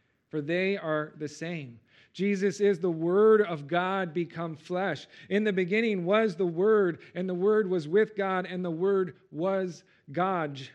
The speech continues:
John chapter one, verse one. This is speaking about Jesus Christ. Okay? You can take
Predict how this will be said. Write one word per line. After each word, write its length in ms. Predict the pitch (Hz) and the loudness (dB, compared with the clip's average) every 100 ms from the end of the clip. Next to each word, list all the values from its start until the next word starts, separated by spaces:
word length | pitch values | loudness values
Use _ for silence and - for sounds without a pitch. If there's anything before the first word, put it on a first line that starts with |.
| - | -10
John 380 | 135 180 175 175 | -4 -2 -2 -4
chapter 400 | 190 180 180 175 | -4 -6 -4 -6
one, 320 | 165 180 175 | -4 -6 -6
verse 320 | 156 180 180 | -4 -4 -4
one. 160 | 170 165 | -8 -6
This 160 | 214 | -6
is 120 | 214 - | -8 -8
speaking 360 | - 202 220 | -8 -6 -4
about 220 | 190 185 | -4 -4
Jesus 440 | 175 190 190 196 185 | -6 -6 -6 -8 -10
Christ. 680 | - 240 226 160 139 - _ _ _ _ _ | -8 -6 -6 -8 -12 -18 _ _ _ _ _
Okay? 300 | 196 220 240 - - | 2 2 0 -6 -4
You 140 | 214 | 0
can 140 | 202 | 0
take 340 | 170 220 240 | 0 0 0